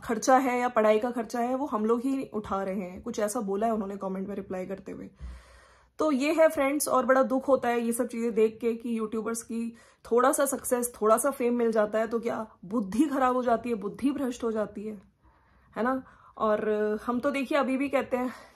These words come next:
कि इन दोनों भाइयों में चीज़ें ठीक हो जाएं, लेकिन इतना घमंड, इतना गुस्सा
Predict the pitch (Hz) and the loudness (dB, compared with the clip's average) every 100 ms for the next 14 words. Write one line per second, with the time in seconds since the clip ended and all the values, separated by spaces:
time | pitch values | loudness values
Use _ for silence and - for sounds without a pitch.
0 | _ - 226 240 240 233 247 226 220 220 | _ -10 -4 -2 4 4 4 0 -2 -2
1 | 233 233 233 240 226 233 240 240 226 220 | -2 -4 -6 -8 -8 -8 -2 -2 0 -4
2 | 226 - - - - 220 233 262 262 - | -6 -16 -20 -20 0 2 4 0 -6 -8
3 | - - 233 262 254 233 247 254 - - | -6 0 4 4 4 0 0 -2 -4 -4
4 | 220 247 247 240 - - 226 226 | 0 0 -2 -2 -2 0 -2 -4